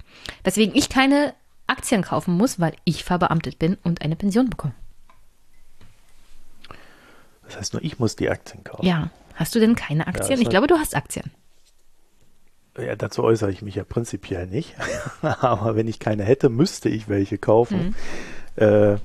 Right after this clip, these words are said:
Speaker 2: wenn ich welche habe, habe ich ja alles richtig gemacht.
Speaker 1: Aber da widerspricht sich
Speaker 2: <laughs>
Speaker 1: Friedrich Merz ein wenig mit der C D U. Unter anderem Kreise der Jungen Union von Tillmann Kuban sind auf dem Trip, dass es tatsächlich so eine allgemeine Rentenversicherung gibt,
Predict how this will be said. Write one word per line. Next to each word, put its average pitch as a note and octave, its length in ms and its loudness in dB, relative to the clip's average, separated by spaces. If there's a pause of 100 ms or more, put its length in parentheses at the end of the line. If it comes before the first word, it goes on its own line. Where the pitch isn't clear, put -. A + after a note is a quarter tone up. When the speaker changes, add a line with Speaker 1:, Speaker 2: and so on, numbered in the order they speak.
(120)
Speaker 2:
wenn A#2 180 6
ich D3 140 2
welche A#2+ 340 6
habe, A#2+ 280 4
habe D3 120 2
ich - 80 -2
ja D3 80 6
alles D3 240 4
richtig - 320 -2
gemacht. - 200 -10 (640)
Speaker 1:
Aber G#3+ 160 2
da A3 140 6
widerspricht A#3+ 520 4
sich A#3 180 0
Speaker 2:
<laughs> - 20 2
Speaker 1:
Friedrich A#3+ 420 0
Merz G#3+ 300 2
ein G3+ 140 2
wenig G#3 260 2
mit G#3+ 140 2
der G3 100 0
C - 180 -2
D F#3+ 120 2
U. A#3+ 260 2 (180)
Unter G#3 280 0
anderem G3+ 340 2
Kreise G3+ 400 2
der G3 140 4
Jungen G#3 240 2
Union F#3+ 460 2
von F#3 480 -2 (300)
Tillmann F#3+ 460 0
Kuban E3 600 -2 (840)
sind A3 320 4
auf G3+ 200 4
dem G#3+ 180 2
Trip, - 360 -4 (100)
dass F#3+ 220 0
es - 80 -8
tatsächlich G3+ 460 -2
so - 80 -2
eine F#3+ 160 0
allgemeine F#3+ 520 0
Rentenversicherung G#3 800 0
gibt, - 400 -4